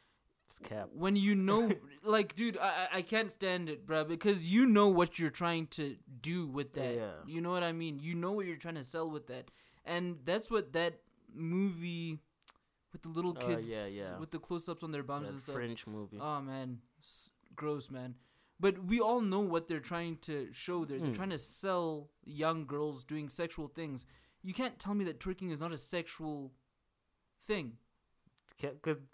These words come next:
Speaker 1: they'll say it's dancing, like you said. But we all know. <laughs> We all know what's really going on.
Speaker 2: Look, bruh, look.
Speaker 1: Like,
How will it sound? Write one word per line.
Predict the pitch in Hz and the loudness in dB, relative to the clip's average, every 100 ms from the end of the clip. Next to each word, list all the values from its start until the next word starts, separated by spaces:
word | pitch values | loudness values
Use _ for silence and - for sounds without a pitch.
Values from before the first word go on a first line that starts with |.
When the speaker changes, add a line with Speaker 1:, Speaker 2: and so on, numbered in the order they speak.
| - | 0
Speaker 1:
they'll | 151 | 2
say | 151 - 185 | 2 2 2
it's | 131 - | 2 -4
dancing, | 107 113 - 95 | -8 -8 -10 -14
like | 90 92 | -16 -16
you | 87 | -20
said. | - 98 87 _ _ - | -12 -12 -12 _ _ -8
But | 117 117 - _ - | -6 -6 -8 _ 2
we | 156 | 6
all | 175 196 165 | 10 10 10
know. | 135 143 143 120 104 - 170 | 6 4 4 2 -2 -8 4
<laughs> | 220 180 - - - - - | 8 8 6 -2 -16 -10 8
We | 226 202 | 12 12
all | 247 | 12
know | 190 175 190 | 10 8 8
what's | 147 123 127 127 120 | 6 2 0 0 -6
really | 113 135 123 120 | -2 0 0 -2
going | 113 113 110 107 | -2 -2 -2 -4
on. | 101 87 113 | -6 -8 -8
Speaker 2:
Look, | 175 151 - - | -6 -6 -8 -14
bruh, | 131 127 127 127 | -10 -8 -8 -6
look. | 139 | 0
Speaker 1:
Like, | 131 123 | 0 0